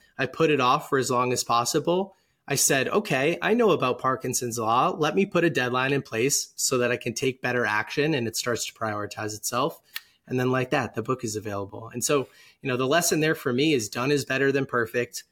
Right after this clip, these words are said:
eighty percent of what I have available today is better than the zero percent that's currently out there for people who want to implement more from books.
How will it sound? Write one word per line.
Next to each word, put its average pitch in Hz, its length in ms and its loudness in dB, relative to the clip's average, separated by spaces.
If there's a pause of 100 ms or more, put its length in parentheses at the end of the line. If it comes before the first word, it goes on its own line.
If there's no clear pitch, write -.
(300)
eighty 143 260 2
percent 143 420 2
of 127 80 -2
what 131 140 2
I 127 80 2
have 127 200 0
available 123 460 0
today 120 360 0
is 120 120 0
better 120 240 -2
than 117 160 -2
the 113 120 0
zero 123 360 0
percent 127 420 -4
that's - 160 -8
currently 113 380 -2
out 110 180 -2
there 123 200 0
for 120 160 -4
people 117 300 -4
who 117 80 -4
want 113 160 -2
to 110 60 -8
implement 113 400 -4
more 107 160 -4
from 113 160 -6
books. 110 420 -6